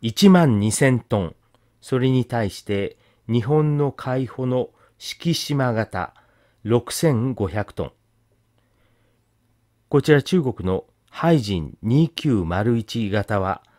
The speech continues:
七十六ミリ砲を積んでおります。え、そして、えー、し-、日本の海保の四季島型は、あ、三十五ミリ砲を積んでいます。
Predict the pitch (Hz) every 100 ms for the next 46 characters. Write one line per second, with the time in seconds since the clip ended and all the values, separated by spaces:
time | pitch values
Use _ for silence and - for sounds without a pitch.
0 | _ _ 92 98 127 180 160 135 104 95
1 | 95 143 143 131 - 131 123 127 139 -
2 | - 113 101 92 87 80 73 - - _
3 | _ _ _ _ _ _ - 117 - 151
4 | - 160 143 - _ 120 120 113 110 -
5 | - - 139 165 170 165 165 160 139 147
6 | 143 - 123 120 - 170 - 151 143 131
7 | 127 127 131 139 - _ _ _ _ _
8 | - 101 - 151 147 104 104 90 82 104
9 | 127 131 127 - 113 110 139 - - -
10 | 87 76 69 69 - -